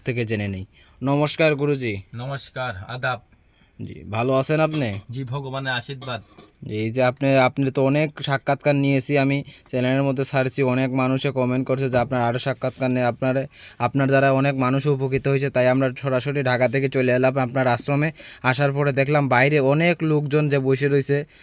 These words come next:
Speaker 1: আপনার ডোল করে কাজ করাতে আছে অনেক দূর দূরান্ত থেকে। যে আসার পরে দেখলাম আপনি একটা কাজ নিয়ে বসেছেন কি?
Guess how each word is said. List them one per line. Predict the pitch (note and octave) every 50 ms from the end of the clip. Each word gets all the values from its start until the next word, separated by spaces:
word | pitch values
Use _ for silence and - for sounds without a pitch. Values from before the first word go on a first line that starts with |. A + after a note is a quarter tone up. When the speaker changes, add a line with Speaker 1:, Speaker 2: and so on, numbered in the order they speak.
| - -
Speaker 1:
আপনার | - A#2+ A#2+ B2+ C3+ B2+ B2+
ডোল | C3 C3+ C3
করে | C3 C3+ C#3 C3
কাজ | - C3 B2 - -
করাতে | - C3+ C3+ C3 - C#3
আছে | C3 B2+ C#3
অনেক | C3 C3 C3+ C3+ C3
দূর | B2+ C3 B2
দূরান্ত | A#2+ C3+ C3+ C#3 C3+ C3
থেকে। | C3+ B2+ C3+ B2+ C#3 C3+ B2+
যে | B2+ C3
আসার | B2 B2 A#2 C#3 C3 B2+
পরে | B2+ C3+ C3 C3
দেখলাম | B2+ C3 B2 C3+ C#3 C3+ C3+ C3
আপনি | B2+ B2 C3 C3
একটা | C3 - C3
কাজ | - C#3 C3+ C3 B2
নিয়ে | B2 C3+ C3 B2+
বসেছেন | B2 B2+ B2+ - C#3 C3+ C#3
কি? | C3+ - D3+ C#3+ C3+ B2